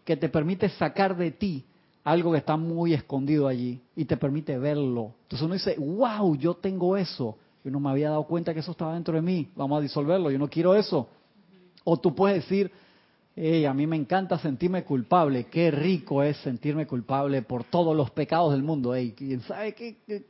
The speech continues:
cosa está metido ahí adentro?". "¿En serio tú quieres sentirte así?". Me la cara que pone Gisela. No sé, Gisela, hay tantas, tantas historias como cabezas y mundos y karmas existen, ¿no? Uno no puede calificar.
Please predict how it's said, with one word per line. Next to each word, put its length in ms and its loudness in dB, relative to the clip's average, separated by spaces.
cosa 300 -4
está 180 -2
metido 320 0
ahí 80 4
adentro?". 480 0
"¿En 100 -10
serio 280 0
tú 100 -6
quieres 320 -2
sentirte 340 -6
así?". 140 -4
Me 100 -2
la 80 0
cara 220 -2
que 80 -12
pone 240 0
Gisela. 500 -6
No 160 -4
sé, 240 -2
Gisela, 400 0
hay 120 0
tantas, 540 -2
tantas 440 -2
historias 480 0
como 280 -6
cabezas 540 -4
y 60 -6
mundos 440 -4
y 60 -10
karmas 420 -4
existen, 500 -8
¿no? 140 -10
Uno 240 -4
no 100 -2
puede 180 -2
calificar. 600 -6